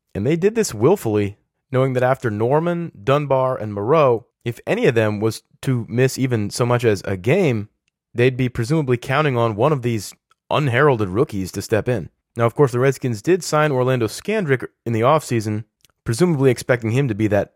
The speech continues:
sort of vet presence for help. But that move failed spectacularly as he lasted only a few months on the team, and I don't think that the team should be let off the hook for that because that was a predictably bad signing. Scandrick hadn't been healthy or good for a long time before that. So, especially knowing that the Redskins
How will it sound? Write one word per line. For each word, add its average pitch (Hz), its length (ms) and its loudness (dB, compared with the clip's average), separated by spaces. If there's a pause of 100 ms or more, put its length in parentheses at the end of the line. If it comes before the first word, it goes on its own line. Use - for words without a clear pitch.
(120)
sort 110 200 -2
of 87 80 -2
vet 104 320 0
presence 104 420 0
for 90 220 -6
help. 101 340 0 (320)
But 104 120 -6
that 165 200 2
move 147 240 2
failed 139 320 2
spectacularly 113 800 -2
as 104 160 -2
he 113 120 -4
lasted 107 360 -2
only 107 220 -2
a 92 60 -4
few 113 160 -6
months 110 280 0
on 95 120 -2
the 92 60 -4
team, 139 380 0 (340)
and 101 140 -2
I 156 60 2
don't 220 160 -2
think 196 280 0
that 139 280 2
the 110 80 -4
team 135 240 -2
should 123 140 -10
be 110 80 0
let 117 160 4
off 117 120 2
the 98 80 -6
hook 143 180 0
for 104 120 -2
that 95 220 0
because 98 260 -6
that 147 140 2
was 139 100 -6
a 127 60 -2
predictably 113 600 -2
bad 98 240 0
signing. 90 460 -4 (180)
Scandrick 165 420 -2
hadn't 143 220 0
been 113 120 -2
healthy 120 400 0
or 104 160 -2
good 104 360 2
for 98 140 -4
a 90 40 0
long 101 320 -2
time 98 300 -4
before 90 280 -6
that. 62 240 -8 (280)
So, 113 280 2
especially 170 420 2
knowing 151 220 2
that 127 100 0
the 120 80 -6
Redskins 120 560 0